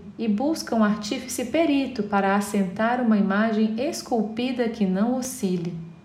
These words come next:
Acaso não sabeis? Porventura não ouvis? Não vos tem sido anunciado desde o princípio? Ou não atentastes para os fundamentos da terra? Ele é o que está assentado sobre a redondeza da terra,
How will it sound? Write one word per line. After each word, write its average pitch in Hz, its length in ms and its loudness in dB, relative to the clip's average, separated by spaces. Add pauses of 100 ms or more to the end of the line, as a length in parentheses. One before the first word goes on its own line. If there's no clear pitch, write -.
(640)
Acaso 311 400 4
não 240 160 4
sabeis? 214 640 2 (500)
Porventura 294 500 4
não 277 280 4
ouvis? 262 680 2 (320)
Não 294 160 6
vos 262 140 -2
tem 233 220 0
sido 262 280 2
anunciado 233 720 2
desde 311 400 2
o 285 60 0
princípio? 220 1040 4 (200)
Ou 349 200 6
não 349 100 4
atentastes 320 800 4
para 240 160 4
os 247 100 0
fundamentos 233 500 2
da 247 140 4
terra? 247 540 4 (840)
Ele 254 560 2
é 220 80 4
o 220 80 2
que 220 100 -4
está 208 380 2
assentado 220 920 4
sobre 196 280 2
a - 20 4
redondeza 247 920 2
da 208 120 4
terra, 196 540 2